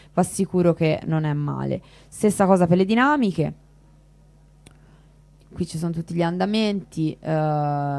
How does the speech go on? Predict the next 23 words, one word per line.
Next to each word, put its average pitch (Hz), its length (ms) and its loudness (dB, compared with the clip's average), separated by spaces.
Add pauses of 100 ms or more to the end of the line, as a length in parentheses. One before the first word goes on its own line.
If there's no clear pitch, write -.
(120)
le 147 120 -4
varie 160 220 -2
indicazioni, 165 1080 -2
crescendo, 165 640 -4
diminuendo, 160 920 0
f-, - 100 -10 (340)
forte, 160 460 0
fortissimo, 160 680 -4
eccetera, 165 340 -2
eccetera. 208 720 0 (600)
Eh, 175 60 6
alcuni 190 1120 4
segni 196 340 0
particolari, 185 840 4
cioè 170 160 2
ci - 160 -6
sono 247 200 0
un 220 60 2
po' 214 120 6
di 196 100 2
robette, 165 460 0
le 165 80 0
corone, 175 880 0